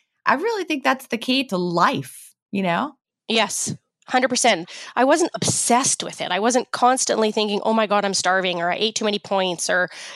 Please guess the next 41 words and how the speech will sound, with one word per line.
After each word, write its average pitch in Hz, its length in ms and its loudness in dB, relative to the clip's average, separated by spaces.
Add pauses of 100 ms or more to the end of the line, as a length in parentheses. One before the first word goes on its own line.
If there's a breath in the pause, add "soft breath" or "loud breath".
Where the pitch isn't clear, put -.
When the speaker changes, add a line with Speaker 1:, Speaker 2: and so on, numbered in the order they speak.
Speaker 2:
it 240 160 4
was 247 320 2
just 285 520 2 (480)
easy. 180 520 0 (500)
Speaker 1:
Yeah. 143 280 -2 (580 soft breath)
So 214 160 4
at 214 160 4
this 466 140 4
time, 254 260 4
you 208 80 4
were 175 80 4
just 226 360 2
doing 185 240 2
keto 170 400 2
without 160 300 4
intermittent 147 460 -2
fasting. - 580 -6 (280)
Speaker 2:
Correct. - 520 0 (180)
So 285 220 2
then 349 640 4 (100)
we 330 180 2
went 370 180 6
on 359 120 6
a 320 40 2
family 233 260 4
holiday. 180 280 2
We 208 120 -2
went 254 180 2
to - 60 -2
Disney 185 420 0 (240)
with 202 280 -2
my 190 120 2
family. 180 240 0
There 185 140 0
was 185 300 -2
eleven 196 260 2
of 170 80 -4
us. - 320 -6 (500 loud breath)
And 247 160 6
I 240 160 6
even 311 460 2